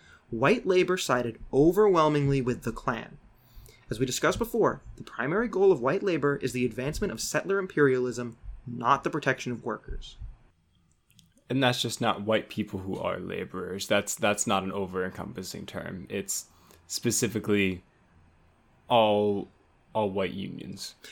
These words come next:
Speaker 1: Yeah,
Speaker 2: Correct?
Speaker 1: this is, this is the, this is, this is white laborers to the degree that they work as a unified class towards political goals.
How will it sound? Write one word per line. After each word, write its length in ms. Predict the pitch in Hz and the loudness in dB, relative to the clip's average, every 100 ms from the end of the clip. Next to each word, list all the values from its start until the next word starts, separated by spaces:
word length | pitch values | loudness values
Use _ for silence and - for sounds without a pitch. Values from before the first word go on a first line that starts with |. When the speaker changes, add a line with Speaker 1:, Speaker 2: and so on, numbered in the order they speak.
| - | 2
Speaker 1:
Yeah, 180 | 175 147 | 6 6
Speaker 2:
Correct? 40 | |
Speaker 1:
this 120 | 165 185 | 6 2
is, 140 | 165 | 2
this 200 | 151 160 | 4 6
is 120 | 165 | 6
the, 360 | 139 151 139 - | 6 6 6 4
this 200 | 135 147 | 0 2
is, 220 | 147 120 | 2 0
this 240 | - 139 139 | 0 2 2
is 140 | 135 - | -2 -4
white 340 | 120 151 185 | 2 4 6
laborers 500 | 151 147 143 147 147 | 6 4 4 2 0
to 280 | - - 170 | -2 -2 0
the 100 | 160 | 2
degree 720 | 135 113 113 120 160 185 202 | 2 0 -2 0 0 0 -4
that 240 | - 143 127 | -2 -2 0
they 140 | 135 | 0
work 420 | 123 113 151 151 - | 2 2 0 0 -4
as 180 | 135 123 | -2 0
a 100 | 127 | -2
unified 760 | 113 131 139 - 127 117 120 | -2 -2 -2 -2 -2 -2 -4
class 440 | - 131 117 113 - | -8 -2 0 -2 -4
towards 240 | 131 - | -8 -8
political 400 | 135 123 - 117 | -8 -10 -8 -10
goals. 380 | 110 98 - | -10 -14 -14